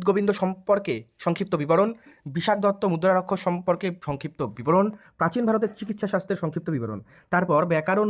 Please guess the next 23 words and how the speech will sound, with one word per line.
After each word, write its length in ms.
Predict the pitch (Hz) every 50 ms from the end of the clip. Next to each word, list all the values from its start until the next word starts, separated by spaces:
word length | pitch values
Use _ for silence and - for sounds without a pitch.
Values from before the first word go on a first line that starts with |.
| 214 208
নিবৃত্তি, 400 | 185 165 151 135 131 - 120 110 - _ _ _ _ _ _ _ _ _ - 147
ভাব 120 | 170 196 196
সম্প্রসারণ 500 | - 208 202 202 196 196 208 196 202 196
দেখো, 200 | 190 185 - 208 247 - - _ _ _ _ _ -
ন 80 | 165 185 208 214
কর্ম 260 | 208 208 208 208 208 202
নাম 220 | 190 196 202 190 151 147 -
আরম্ভাম 380 | 143 165 185 208 202 202 208 208
নৌকর্ষ 400 | 196 185 180 185 196 190 - 202
পুরুষ 400 | 190 196 185 185 185 180 - 151
অসুতে, 320 | 151 - 175 165 196 202 220 214 - _ _ _ -
তমস 240 | - 170 202 214 208 220
গতির্মম 460 | 190 180 175 185 202 185 185 180 175
খলু 240 | - - 170 160 139
সংসারে, 400 | 151 147 143 139 170 180 202 208 220 214 _ _ _ - _ _ _ _ _ _ _ _ _ -
দেশ 200 | 135 202 226 214 214 - -
পুণ্যতম 420 | - 190 202 214 214 208 208 185 175 165
দেশ, 220 | 180 202 208 202 - - _ _ _ -
কাশাস্য 380 | - 165 165 - 185 - - 170
নৌ 180 | 151 156 175 202 214
প্রিয় 320 | 220 - - 175 185 190 165
ভবেত, 300 | 139 151 160 147 123 117 - _ _ _ -
অশক্তি 400 | 147 143 - 214 208 - - 220